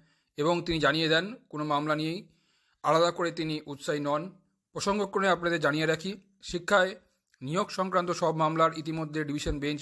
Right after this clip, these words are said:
বদল হয়েছে। এখন দেখার আগামীতে মহামান্য আদালত উক্ত বিষয় সম্পর্কে কী নির্দেশ দেন। তবে মামলার পরবর্তী ডেট সংক্রান্ত কোনো তথ্য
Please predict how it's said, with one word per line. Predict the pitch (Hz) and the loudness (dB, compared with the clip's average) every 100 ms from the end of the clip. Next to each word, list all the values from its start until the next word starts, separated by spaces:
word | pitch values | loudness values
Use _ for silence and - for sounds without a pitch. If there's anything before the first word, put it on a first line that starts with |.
| 143 | -2
বদল | 135 147 | 0 2
হয়েছে। | 147 147 170 175 _ _ _ _ _ _ _ _ - | 2 0 0 -4 _ _ _ _ _ _ _ _ -4
এখন | 147 190 196 151 | 0 2 2 4
দেখার | 147 185 170 | 4 6 4
আগামীতে | 151 160 165 170 170 170 _ _ _ 131 | 4 0 -2 -2 -2 -4 _ _ _ -6
মহামান্য | 139 170 170 | -2 0 2
আদালত | 165 160 160 160 | 2 4 2 0
উক্ত | 156 147 170 | -10 -6 -4
বিষয় | 143 180 156 | -2 0 0
সম্পর্কে | 165 143 156 147 | 0 -2 -4 -4
কী | 156 165 | -4 -2
নির্দেশ | 156 143 139 | 0 0 2
দেন। | 151 160 170 _ _ _ _ - | 4 2 -2 _ _ _ _ -4
তবে | 196 196 196 | 2 2 2
মামলার | 156 156 170 160 | 2 2 2 2
পরবর্তী | 151 156 165 170 | 2 2 -2 -4
ডেট | 151 165 | -2 -4
সংক্রান্ত | 160 170 165 151 151 | -2 -6 -2 -4 -4
কোনো | 147 143 | -6 -2
তথ্য | 147 143 | 0 0